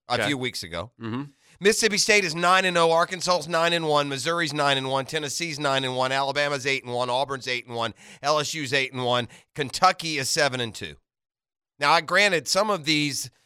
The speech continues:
Speaker 1: uh, early season records can be influenced by an easier schedule, but the teams that I just gave you haven't played that easier schedule, Dan. They've played good schedules.
Speaker 2: Yeah.
Speaker 1: So there are, uh, in fact, the new rankings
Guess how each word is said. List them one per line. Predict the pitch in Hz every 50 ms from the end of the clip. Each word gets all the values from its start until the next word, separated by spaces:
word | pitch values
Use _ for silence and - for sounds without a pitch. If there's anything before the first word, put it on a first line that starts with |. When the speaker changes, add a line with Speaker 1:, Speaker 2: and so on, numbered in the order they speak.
| _ _ _ _ -
Speaker 1:
uh, | 131 135 135 131
early | 170 175 175 165 160
season | 135 - 175 156 131 143
records | 160 196 220 - 196 156 -
can | - 165
be | 151 151 147
influenced | 147 135 - 170 180 185 180 170 160 - -
by | 165 156 151
an | 151 160
easier | 165 170 147 143 151 147
schedule, | - - - 233 226 190 151 131
but | 120 -
the | 147
teams | 120 - 220 262 240 190
that | 202 170 156
I | 180 220
just | 233 240 233 220 -
gave | - 226 226 214
you | 214 226 214 - - - _ _ -
haven't | 214 233 226 220 202 156
played | - - 202 202 202 170
that | 156 147 139 113
easier | 120 120 113 98 92 107 104 98
schedule, | - - 110 104 90 104 98
Dan. | 95 110 107 113 120 123 - - _
They've | - 165 170 -
played | - - 190 185 135 110
good | - 151 160 156 -
schedules. | - - 120 98 85 - 80 69 76 - - - - _ _ _ _ _
Speaker 2:
Yeah. | - 104 98 87
Speaker 1:
So | - 156 143
there | 139 165 202 240
are, | 233 185 151 131 117 - _ _ _ _ _ _ _ _ _ _ _ 151
uh, | 156 165 165 180
in | 185 156
fact, | - - 240 240 214 196 196 - _ -
the | 160 160
new | 160 185 220 214
rankings | 185 175 170 165 165 165 160 165 151 - -